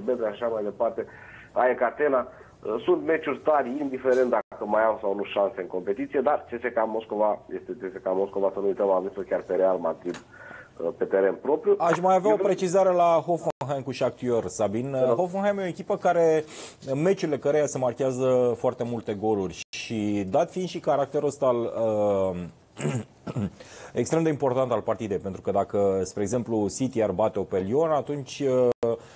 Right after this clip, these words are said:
Speaker 2: Hoffenheim cu o victorie ar, uh, urca la egalitate cu Lyon, șase puncte. Um, eu cred că am putea avea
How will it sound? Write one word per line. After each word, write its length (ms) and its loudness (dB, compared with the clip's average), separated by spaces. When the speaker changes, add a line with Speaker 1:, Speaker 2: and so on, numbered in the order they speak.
Speaker 2:
Hoffenheim 440 0
cu 80 -4
o 20 -2
victorie 480 0
ar, 140 4
uh, 400 4
urca 400 2
la 320 6
egalitate 500 0
cu 120 -6
Lyon, 240 -4
șase 280 -2
puncte. 340 -8
Um, 500 2
eu 160 0
cred 240 0
că 560 4
am 280 0
putea 320 -2
avea 300 2